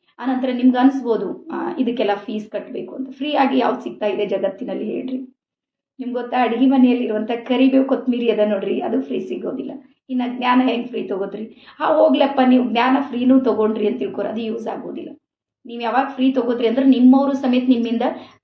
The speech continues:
ಫ್ರೀನೇ ಅಪೇಕ್ಷೆಯನ್ನ ಪಡ್ತಾರೆ. ಯಾಕಂದ್ರೆ ಸೇಮ್ ಎನರ್ಜಿ ವರ್ಕ್ ಮಾಡುತ್ತೆ. ನೀವು ಫೀಸ್ ಕಟ್ಟಿದ್ರಿ ಅಂದ್ರೆ ನಿಮ್ಮ ಹತ್ರ ಫೀಸ್ ಕಟ್ಟೋರು ಆಟೋಮೆಟಿಕ್ ಆಗಿ ಬರ್ತಾರೆ. ಇದು ಯೂನಿವರ್ಸಲ್ ಸಿದ್ಧಾಂತ ಇದೆ.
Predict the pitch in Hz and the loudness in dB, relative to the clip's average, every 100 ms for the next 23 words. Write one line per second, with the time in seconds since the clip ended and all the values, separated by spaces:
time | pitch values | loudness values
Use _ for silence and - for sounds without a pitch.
0 | _ 262 277 294 269 226 - - 220 - | _ -4 -2 -2 -4 -6 -8 -8 -8 -6
1 | 208 - 208 226 226 262 - 254 254 269 | -8 -4 -4 -2 -2 -4 0 4 6 4
2 | 233 214 214 214 277 - - _ _ - | 2 0 0 0 -2 -2 -10 _ _ -16
3 | 214 - 214 202 - 185 202 247 - 262 | -14 -14 -14 -14 -14 -10 -8 -8 0 0
4 | 254 269 226 226 247 240 240 247 233 226 | 0 0 0 0 -2 -2 -2 -2 -4 -6
5 | 226 214 214 220 226 196 - - - - | -8 -8 -10 -6 -6 -6 -8 -10 -10 -10
6 | - - - - - _ _ _ _ _ | -10 -8 -10 -12 -20 _ _ _ _ _
7 | 233 226 240 247 240 240 247 226 - 214 | -20 -16 -16 -12 -6 -2 0 0 -4 -10
8 | - - - - 208 208 - - 214 254 | -10 -10 -10 -8 -8 -10 -10 -12 -14 -16
9 | 247 | -18